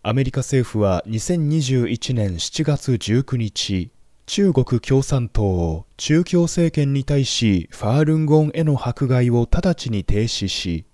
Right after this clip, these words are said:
そして侵攻により拘禁されたすべてのファールンゴン学習者を釈放するよう求めました。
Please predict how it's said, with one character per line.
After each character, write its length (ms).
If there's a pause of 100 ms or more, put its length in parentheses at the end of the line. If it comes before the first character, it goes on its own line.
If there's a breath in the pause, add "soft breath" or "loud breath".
(280)
そ 200
し 100
て 240
侵 320
攻 300
に 140
よ 100
り 160
拘 300
禁 260
さ 160
れ 80
た 260
す 220
べ 100
て 140
の 160
フ 140
ァ 80
ー 40
ル 120
ン 100
ゴ 140
ン 60
学 180
習 260
者 200
を 200
釈 280
放 300
す 180
る 140
よ 220
う 20
求 240
め 140
ま 100
し 100
た。 200